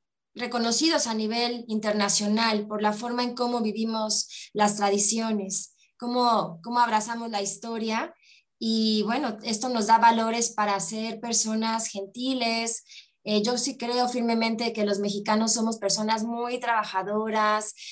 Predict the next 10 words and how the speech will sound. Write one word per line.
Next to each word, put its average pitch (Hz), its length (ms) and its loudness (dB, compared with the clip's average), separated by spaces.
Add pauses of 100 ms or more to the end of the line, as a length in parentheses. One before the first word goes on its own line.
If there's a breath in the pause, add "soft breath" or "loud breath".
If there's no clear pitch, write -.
(120)
somos 240 300 0
personas 226 640 2
que, 208 340 0
que, 202 320 -6
que 208 60 -4
apoyamos, 226 1040 2 (300 loud breath)
que, 202 760 2 (560)
que 208 80 -10
tenemos 240 380 0
generosidad 226 920 2